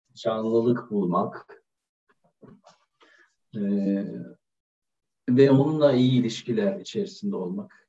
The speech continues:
gibi bir yere geldik. E, bence de öyle. Yani, e, biz şöyle, e, hani aklımızı yitirmek derken,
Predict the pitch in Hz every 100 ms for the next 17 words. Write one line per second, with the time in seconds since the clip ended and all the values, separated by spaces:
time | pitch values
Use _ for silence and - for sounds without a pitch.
0 | - 110 101 104 101 95 87 - - -
1 | 170 - _ _ _ _ _ _ - _
2 | _ _ - 113 - - - - _ _
3 | _ _ _ _ _ _ _ _ _ _
4 | _ _ _ _ _ 131 170 202 185 139
5 | 117 131 147 147 - - - 117 113 -
6 | - - 131 160 - - - _ _ _
7 | - 170 151 123 117 113 110 104 127 127
8 | 135 131 - 147 147 - 175 139 131 151
9 | 165 180 - - 147 196 214 160 120